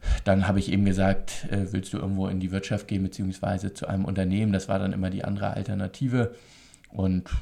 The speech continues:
das hat mir auch viel Spaß gebracht und ich könnte auch wieder dorthin zurückkehren. Also der Arbeitsvertrag, der ruht dann.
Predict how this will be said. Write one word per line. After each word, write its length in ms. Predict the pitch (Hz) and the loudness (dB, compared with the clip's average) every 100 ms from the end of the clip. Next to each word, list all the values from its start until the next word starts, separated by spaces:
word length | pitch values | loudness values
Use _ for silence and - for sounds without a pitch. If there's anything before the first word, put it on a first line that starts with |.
| - - - - | -4 -18 -20 -4
das 360 | 90 92 - | -2 -2 -2
hat 140 | - 107 | -4 0
mir 120 | 101 | 0
auch 60 | 92 | 0
viel 140 | 101 | -4
Spaß 320 | - 98 101 | -4 -4 -2
gebracht 460 | - 104 104 101 - | 0 4 4 2 -2
und 380 | 92 90 87 - - - _ | -2 -2 -4 -12 -20 -20 _
ich 160 | - | -10
könnte 240 | - 120 95 | 2 6 6
auch 100 | - | 4
wieder 200 | 104 101 | 2 4
dorthin 440 | 101 95 - 107 | 4 2 2 0
zurückkehren. 560 | 98 95 110 120 113 101 | 0 2 2 6 6 6
Also 160 | 95 | 4
der 320 | 92 180 95 - | 4 4 4 2
Arbeitsvertrag, 640 | 95 98 - 98 - 95 | 2 0 -2 -6 -2 -2
der 100 | - | -2
ruht 280 | 92 104 110 | -4 -4 -2
dann. 300 | 110 104 101 | 0 0 -2